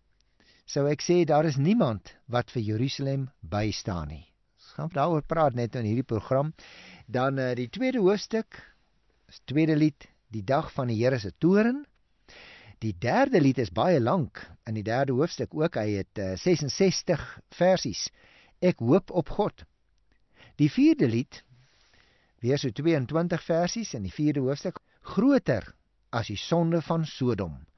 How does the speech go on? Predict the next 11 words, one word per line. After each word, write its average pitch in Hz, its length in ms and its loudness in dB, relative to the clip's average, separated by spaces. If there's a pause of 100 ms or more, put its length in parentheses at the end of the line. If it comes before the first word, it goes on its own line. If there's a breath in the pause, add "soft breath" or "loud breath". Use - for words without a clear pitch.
(260 loud breath)
In 139 160 -2
die 131 80 2
laaste 165 480 0
hoofstuk 117 380 -4
vyf, 254 260 0 (1040)
sou 269 400 -2
u 202 200 -4 (120)
ons 151 240 -4
dan 117 240 -6
bly 101 240 -2
vergeet? 160 560 -8